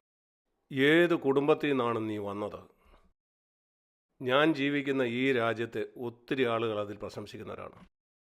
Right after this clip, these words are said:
"നീ ഏത് കുടുംബത്തിൽപ്പെട്ടവനാണ്?" ഒരിക്കൽ അവൻ്റെ കുടുംബത്തെക്കുറിച്ച് പറഞ്ഞ് എൻ്റെ കുടുംബം ഏതാണെന്ന് എന്നോട് ചോദിച്ചു. ഞാൻ പറഞ്ഞു, "ദൈവം ഏദൻ തോട്ടത്തിൽ നിന്ന് ചവിട്ടി പുറത്താക്കിയ ആ കുടുംബത്തിൽപ്പെട്ടവനാണ് ഞാൻ. ആദാം,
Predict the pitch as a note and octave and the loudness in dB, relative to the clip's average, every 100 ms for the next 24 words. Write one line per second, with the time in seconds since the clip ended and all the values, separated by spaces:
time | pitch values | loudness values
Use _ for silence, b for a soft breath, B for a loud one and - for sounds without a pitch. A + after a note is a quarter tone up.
0 | _ _ _ _ - C3 D3 C3+ C3 A#2+ | _ _ _ _ -6 2 6 6 6 -2
1 | A#2+ B2 A#2 A2 G#2 G2+ G2+ G#2+ A#2 B2+ | -2 -4 -4 -6 -8 -8 -6 -8 -6 -6
2 | A2+ F#2+ - _ _ _ _ _ _ _ | -8 -12 -20 _ _ _ _ _ _ _
3 | B2 C#3+ D#3+ D3+ D3 D3+ D3+ C#3+ C3+ C#3 | 2 4 6 4 4 4 4 2 2 2
4 | B2+ C3 C3 A#2 A#2+ B2 C#3 C#3 C3+ C3 | 2 2 2 0 -2 0 2 2 2 2
5 | A#2 A#2+ A#2 A2+ A2 G#2 G#2 F#2+ G2 F#2+ | 2 2 2 0 -2 -6 -8 -8 -12 -14
6 | F2+ - - _ _ _ _ _ - C#3 | -20 -20 -20 _ _ _ _ _ 4 6
7 | D3 D3 C#3+ C#3 A#2 A#2 B2 C3+ D3+ C3 | 6 4 6 4 4 0 2 4 4 2
8 | A#2 C3 C#3+ C#3+ C#3 C3+ C3 B2+ B2+ B2+ | 2 4 4 2 2 2 -2 -2 0 0
9 | A#2+ A2+ - b b b b _ - B2+ | 0 -4 -10 b b b b _ -4 0
10 | C3+ D#3+ C3 C3+ C3 A#2+ A#2 - - A#2 | 2 2 0 0 0 0 -2 -4 -4 0
11 | C3+ C3 A#2+ A#2+ A#2 A2 G#2+ G#2+ G2+ F#2+ | 0 0 -2 -4 -4 -6 -6 -6 -8 -10
12 | F2 - - _ _ _ _ _ _ _ | -12 -14 -20 _ _ _ _ _ _ _
13 | _ A#2+ B2+ C3+ C#3 A2+ - | _ 0 2 6 4 2 -6